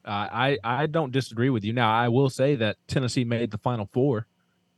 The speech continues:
uh, with Zane Denton, Maui Ahuna, Griffin Merritt, Final Five,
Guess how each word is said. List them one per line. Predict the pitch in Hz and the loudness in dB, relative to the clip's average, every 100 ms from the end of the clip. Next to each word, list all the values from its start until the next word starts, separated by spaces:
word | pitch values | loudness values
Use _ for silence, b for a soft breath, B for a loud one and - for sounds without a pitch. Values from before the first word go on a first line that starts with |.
| _ | _
uh, | 110 101 98 | -6 -2 -2
with | 110 113 107 - - | 0 0 0 -4 -8
Zane | 113 117 107 | -4 -2 -2
Denton, | 117 123 127 123 - | -2 -2 -8 -8 -10
Maui | - 110 113 113 | -4 -2 0 0
Ahuna, | 107 123 127 127 120 _ | 0 0 0 -2 -4 _
Griffin | - 123 113 104 | -4 -2 -2 -2
Merritt, | 120 123 127 - _ _ | 2 2 0 -4 _ _
Final | - 123 135 | -2 0 0
Five, | - 107 107 107 | 2 2 2 -2